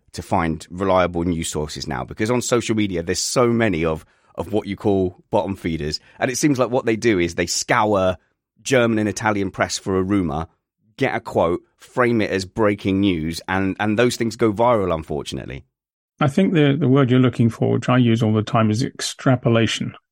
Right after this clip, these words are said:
Speaker 2: They,
Speaker 1: Ooh.
Speaker 2: they, they look at the, watch the telly, and they, as, as you mentioned, they look around the world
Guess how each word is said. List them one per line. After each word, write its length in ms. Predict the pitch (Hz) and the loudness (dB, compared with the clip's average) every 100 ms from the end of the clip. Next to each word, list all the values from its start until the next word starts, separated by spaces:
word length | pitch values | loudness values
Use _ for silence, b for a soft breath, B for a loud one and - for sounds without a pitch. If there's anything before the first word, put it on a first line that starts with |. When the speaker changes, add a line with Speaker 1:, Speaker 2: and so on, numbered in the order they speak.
| - | 0
Speaker 2:
They, 200 | 120 113 | 2 2
Speaker 1:
Ooh. 20 | |
Speaker 2:
they, 200 | 202 123 | 2 2
they 160 | 131 123 | 2 2
look 180 | 147 - | 2 2
at 100 | 226 | 2
the, 200 | 139 123 | 4 4
watch 240 | - - | 2 0
the 80 | 170 | 0
telly, 480 | 143 127 107 110 127 B B B B _ _ _ | 0 2 2 2 -4 B B B B _ _ _
and 200 | 131 120 | 2 6
they, 280 | 117 117 120 - | 6 4 2 -2
as, 140 | 113 | -2
as 260 | 131 131 113 | 2 2 4
you 80 | 113 | 4
mentioned, 460 | 123 131 131 117 | 4 2 2 2
they 100 | 113 | 4
look 180 | 117 - | 2 2
around 420 | 117 110 120 107 | 2 4 4 2
the 100 | 113 | 0
world 420 | 113 117 117 120 | 2 4 2 -2